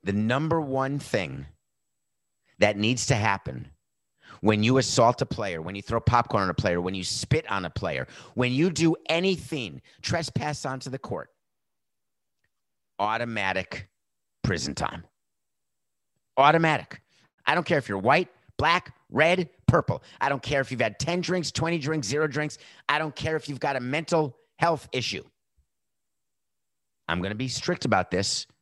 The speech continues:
and I'm gonna be controversial because I don't care what your reason is. You are going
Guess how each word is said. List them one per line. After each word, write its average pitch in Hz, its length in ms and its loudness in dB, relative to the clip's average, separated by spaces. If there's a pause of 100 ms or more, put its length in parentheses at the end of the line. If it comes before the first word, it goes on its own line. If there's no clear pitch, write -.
(480)
and 101 100 6
I'm 98 80 2
gonna 107 120 2
be 120 100 0
controversial 113 680 -4 (220)
because 131 260 -4 (100)
I 127 200 0
don't 139 280 -4 (160)
care 131 500 4 (160)
what 131 320 2
your 127 260 2
reason 117 440 -6
is. 110 420 -6 (500)
You 131 760 6 (280)
are 110 160 -2
going 123 560 -4